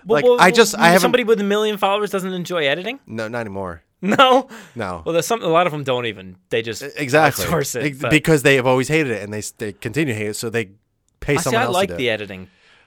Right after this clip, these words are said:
Speaker 2: Yeah,
Speaker 1: I
Speaker 2: so
Speaker 1: do
Speaker 2: I
Speaker 1: like
Speaker 2: do
Speaker 1: the editing.
Speaker 2: pictures, I do too.
Speaker 1: I
Speaker 2: I
Speaker 1: like
Speaker 2: like
Speaker 1: the
Speaker 2: doing the
Speaker 1: editing.
Speaker 2: videos now too. It's a small,
Speaker 1: Yeah,
Speaker 2: like, this,
Speaker 1: I like the
Speaker 2: yeah.
Speaker 1: editing when I,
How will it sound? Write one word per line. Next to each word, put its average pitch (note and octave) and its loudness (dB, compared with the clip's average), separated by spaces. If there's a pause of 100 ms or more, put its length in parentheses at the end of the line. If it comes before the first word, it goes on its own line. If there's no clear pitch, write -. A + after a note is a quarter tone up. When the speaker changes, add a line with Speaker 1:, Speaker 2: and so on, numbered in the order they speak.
(120)
Speaker 2:
Yeah, E4 4
Speaker 1:
I G3+ 6
Speaker 2:
so F#3 4
Speaker 1:
do C4 8
Speaker 2:
I - 4
Speaker 1:
like A#3+ 4
Speaker 2:
do B3+ 2
Speaker 1:
the D3+ 4
editing. E3+ -2
Speaker 2:
pictures, D3+ 0
I C#3+ 2
do D#3 -2
too. G3 -4
Speaker 1:
I F#3 4
Speaker 2:
I - 8
Speaker 1:
like F#3 6
Speaker 2:
like G#3+ 4
Speaker 1:
the A3 2
Speaker 2:
doing F3+ 4
the D#3+ 0
Speaker 1:
editing. E3 2
Speaker 2:
videos D#3 -2
now E3 0
too. D#3+ -4
It's F#2+ -8
a A2 -8
small, C#3 -4
Speaker 1:
Yeah, G#3+ 0
Speaker 2:
like, G2+ -6
this, A#2+ -10
Speaker 1:
I F3 0
like B3 2
the A#3+ -8
Speaker 2:
yeah. G#3+ 4
Speaker 1:
editing G3 -4
when D#3+ -2
I, D3 -4